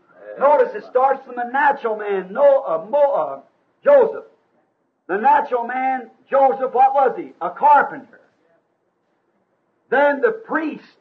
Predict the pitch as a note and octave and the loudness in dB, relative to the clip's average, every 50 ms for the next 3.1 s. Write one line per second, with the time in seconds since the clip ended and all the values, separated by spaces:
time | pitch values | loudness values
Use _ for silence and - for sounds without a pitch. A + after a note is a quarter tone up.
0 | _ _ _ _ _ _ _ _ _ _ - G#3 C4 - - C#4+ C#4+ C4 - - | _ _ _ _ _ _ _ _ _ _ -4 -2 0 0 2 2 2 2 0 -2
1 | - - - _ _ _ _ _ _ _ _ _ _ _ _ G3+ A3 B3+ C4 A#3+ | -6 -16 -20 _ _ _ _ _ _ _ _ _ _ _ _ 0 0 0 0 -4
2 | - - _ _ _ - E3+ F3 F3 - C4+ C#4+ C#4 C4 A#3+ - - G3 F#3 F3+ | -10 -18 _ _ _ -6 -4 -4 -4 -4 -8 -6 -4 -4 -4 -4 -6 -10 -10 -10
3 | - - | -12 -16